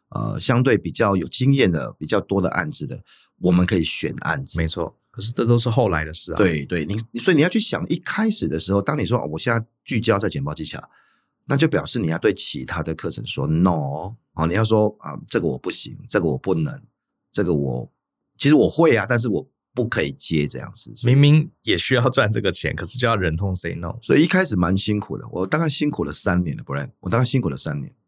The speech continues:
Speaker 1: 三年，我第一个案子跟第二个案子差了十个月啊。
Speaker 2: 哇。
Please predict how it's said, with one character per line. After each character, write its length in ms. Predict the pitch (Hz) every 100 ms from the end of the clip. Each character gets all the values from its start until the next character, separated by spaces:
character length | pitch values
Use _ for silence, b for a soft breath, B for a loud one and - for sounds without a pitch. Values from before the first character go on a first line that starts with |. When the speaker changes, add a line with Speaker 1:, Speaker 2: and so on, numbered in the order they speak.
| _ _
Speaker 1:
三 240 | - 120 120
年， 280 | 90 73 69
我 140 | 95
第 160 | - 185
一 80 |
个 80 | 156
案 120 | 165
子 140 | 143 120
跟 140 | 127
第 120 | 131 127
二 40 |
个 100 | 101
案 160 | 92 95
子 300 | 87 80 65
差 300 | - 98 95
了 120 | 85
十 280 | - - 80
个 160 | 76
月 180 | 80 76
啊。 120 | 64 _ _ _ _
Speaker 2:
哇。 480 | - 87 80 71 82